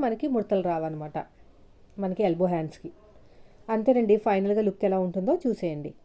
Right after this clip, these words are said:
ఇది వచ్చేసి పఫ్ హ్యాండ్స్ అన్నమాట. ఓకేనా? బ్యాక్ వచ్చేసి డిజైనర్ బ్లౌజ్, కట్ వర్క్ వచ్చేసి డ్రాప్ లాగా వచ్చింది, సన్న డ్రాప్, బాదం డ్రాప్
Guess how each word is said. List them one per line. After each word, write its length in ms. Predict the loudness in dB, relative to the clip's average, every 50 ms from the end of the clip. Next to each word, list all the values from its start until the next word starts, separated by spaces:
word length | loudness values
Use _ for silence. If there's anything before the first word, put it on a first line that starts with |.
| -20 -20 -20 -20 _ -20 -20 -20 -20 -20 -20 -20 _ -20 -20 -20 -20 -20 -20 -20 -20 -20 -20 -20 -20 -20 -20 _ -20 -20 -20 -20 -20 -20 -18 -10 -4
ఇది 80 | 0 0 0
వచ్చేసి 340 | 2 2 0 0 2 2 2 2 4 4 2
పఫ్ 200 | 2 2 2 0
హ్యాండ్స్ 240 | 0 0 0 -2 -4
అన్నమాట. 220 | -6 -4 -2 0 0 0 0 -2 -8 -20 -20 _ _ _ _ _ -20 -20 -20 _ -12 -12 -10
ఓకేనా? 280 | -6 -4 -2 -2 -2 -4 -4 -10 _ -20 -20 -10 -2 0 2
బ్యాక్ 200 | 2 2 0 0 -2
వచ్చేసి 320 | -4 -2 -4 -2 -2 -2 0 0 0
డిజైనర్ 380 | 0 2 2 0 0 0 -2 -2 -2
బ్లౌజ్, 340 | -2 -2 -2 -2 0 0 0 0 0 -4 -12 -20 -20 -20 -20 _ -20 _ -20 -20 -20 _ _ -20 _ _ _ -20 -20 -20 -20 -14 -4 -2 -2
కట్ 180 | -2 0 0 0
వర్క్ 180 | 0 0 -2 -4 -6
వచ్చేసి 340 | -4 -4 -6 -2 2 2 2 2 2 0 0
డ్రాప్ 280 | 2 4 4 2 2 2 0
లాగా 120 | 2 2 0 -2
వచ్చింది, 300 | -2 -4 -8 -8 -8 -8 -6 -4
సన్న 240 | -4 -2 0 0 0 2
డ్రాప్, 260 | 2 2 2 0 -6 -12 -12 -18 -20 -14 -6 -2 0
బాదం 280 | 0 0 0 0 -2 -2 0
డ్రాప్ 220 | 0 0 0 0